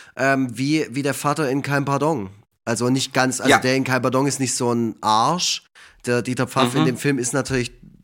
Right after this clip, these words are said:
Speaker 1: der totale Oberprolet. Aber ich find, ähm, das tut dem Film sehr gut, äh, die, so, solche Figuren da sitzen zu haben, weil die natürlich sehr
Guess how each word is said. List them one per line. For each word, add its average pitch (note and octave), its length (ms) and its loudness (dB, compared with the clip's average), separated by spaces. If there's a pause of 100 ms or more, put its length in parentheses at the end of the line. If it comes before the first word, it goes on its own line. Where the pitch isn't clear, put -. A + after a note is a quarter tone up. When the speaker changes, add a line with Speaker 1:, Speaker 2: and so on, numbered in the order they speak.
(140)
Speaker 1:
der B2 320 -8
totale B2+ 800 -2
Oberprolet. B2 840 -2 (1200)
Aber C3+ 220 0
ich C3 140 -2
find, C#3+ 320 0
ähm, B2 420 0
das A#2+ 140 -8
tut E3+ 240 -4
dem C#3 100 0
Film D#3+ 280 0
sehr C3 240 0
gut, C3+ 440 -2 (460)
äh, C3 240 2 (240)
die, D3 260 -8
so, C3+ 240 0
solche C#3+ 300 0
Figuren C#3 460 0
da A#2 100 2
sitzen A#2 380 -4
zu A2 180 -4
haben, A#2 300 0
weil C3 140 2
die D3 80 -2
natürlich A#2 440 -4
sehr A2 400 -2